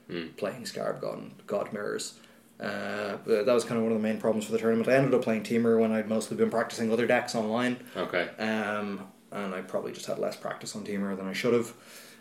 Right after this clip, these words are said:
Speaker 2: Uh, and then in the fourth round, I had another Temur Mirror. Can't, uh, remember the guy's name I, I played against either. Uh, and again, they were relatively close games,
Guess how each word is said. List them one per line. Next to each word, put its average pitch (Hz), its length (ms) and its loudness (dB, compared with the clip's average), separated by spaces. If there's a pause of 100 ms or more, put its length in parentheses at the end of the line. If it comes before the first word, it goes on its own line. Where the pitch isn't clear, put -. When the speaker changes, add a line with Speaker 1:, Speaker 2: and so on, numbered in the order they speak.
(120)
Speaker 2:
Uh, 98 40 -6
and 98 400 -4
then 107 200 0
in 101 40 -2
the 101 60 -8
fourth 131 260 4
round, 117 240 2
I - 140 -4
had 107 220 -2
another 107 400 2
Temur 110 360 -2
Mirror. 117 260 2
Can't, 110 280 -2 (360)
uh, 101 40 0 (160)
remember 104 540 0 (120)
the 104 80 -6
guy's 98 160 -4
name 107 240 -6
I, 104 100 -8 (120)
I - 40 -6
played 107 180 -4
against 101 260 -4
either. 117 320 2 (460)
Uh, 101 460 -4
and 113 120 -2
again, 143 280 6
they 120 120 8
were 110 340 8
relatively 113 440 4
close 104 240 -2
games, 107 680 -4